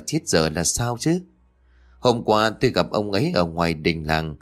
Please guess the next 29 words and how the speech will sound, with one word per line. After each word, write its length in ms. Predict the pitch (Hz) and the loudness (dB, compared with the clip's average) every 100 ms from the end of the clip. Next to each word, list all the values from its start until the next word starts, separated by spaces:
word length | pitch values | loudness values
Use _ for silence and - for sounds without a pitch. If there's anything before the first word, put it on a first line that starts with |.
| _ - | _ 0
ông 160 | 101 | 2
ấy 160 | 98 104 | 4 2
vẫn 260 | 95 120 170 | 0 -4 -2
khỏe 220 | 90 80 | 0 0
mạnh 300 | 82 85 - | 0 -2 -2
cơ 100 | - | -4
mà." 300 | 104 82 73 - _ _ _ _ _ _ - | -2 -2 -2 -6 _ _ _ _ _ _ 2
Cậu 220 | 101 92 | 4 4
ta 160 | 107 | 2
liền 320 | 87 85 71 - | 0 0 -2 -2
đáp: 200 | 127 175 _ _ _ _ _ - | -2 -4 _ _ _ _ _ 0
"Thì 100 | 113 | 2
bác 240 | 90 107 | 4 2
ấy 180 | 101 101 | 2 0
vẫn 240 | 107 131 175 | 0 -6 -2
khỏe, 380 | 95 76 85 | 0 0 0
thế 160 | - 143 | 0 -2
nhưng 320 | 127 127 120 | 0 -2 0
mà 160 | 92 85 | 0 0
bác 220 | 82 139 165 | 0 -2 -2
trưởng 280 | - 87 82 | -2 -2 0
làng 280 | 80 80 80 | -2 -2 -4
không 200 | 110 107 | -4 -2
biết 140 | 85 | -4
xưởng 300 | - 101 78 | -2 -2 0
gỗ 220 | 80 104 147 | 0 0 0
nhà 100 | 85 | -2
bác 260 | 98 131 135 | -2 -4 -2
Nhân 300 | 110 107 | -4 -4